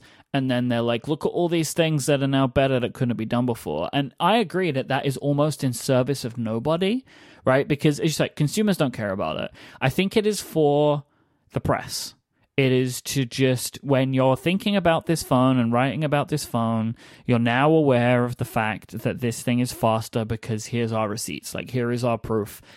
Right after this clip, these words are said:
of it being better and faster. Because if they don't talk about it being better and faster, like,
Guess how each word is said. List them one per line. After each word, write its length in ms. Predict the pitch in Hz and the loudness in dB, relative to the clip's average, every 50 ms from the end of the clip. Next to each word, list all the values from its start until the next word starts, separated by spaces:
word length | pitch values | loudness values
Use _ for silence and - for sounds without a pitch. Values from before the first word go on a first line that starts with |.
| - - | -8 -6
of 120 | 120 117 | -4 -2
it 120 | 120 98 - | -2 -2 -2
being 240 | 127 117 110 113 110 | -2 -2 -2 -2 -2
better 340 | 117 110 104 101 101 104 | -2 -4 -4 -4 -4 -6
and 100 | 104 110 | -6 -6
faster. 540 | - - 123 123 131 - - - 82 90 113 - - - - - - | -2 0 2 2 0 0 -4 -8 -8 -8 -8 -10 -14 -20 -20 -6 -4
Because 180 | - 135 143 151 | -2 0 0 0
if 120 | 156 143 | 0 2
they 120 | - 151 143 | 2 0 2
don't 300 | - 190 214 240 226 - | 2 2 0 0 0 -2
talk 200 | - 190 175 - | -2 -2 -2 0
about 280 | 160 151 147 147 143 | 0 2 2 2 2
it 80 | 120 - | 0 -2
being 240 | 143 139 131 127 123 | -2 -2 -2 0 0
better 240 | 135 131 127 127 | 0 0 2 0
and 120 | 123 120 120 | 0 -2 -2
faster, 460 | - - 135 143 139 - - 98 76 | -2 0 0 0 0 -2 -6 -8 -6
like, 240 | 90 110 107 87 | -6 -6 -6 -8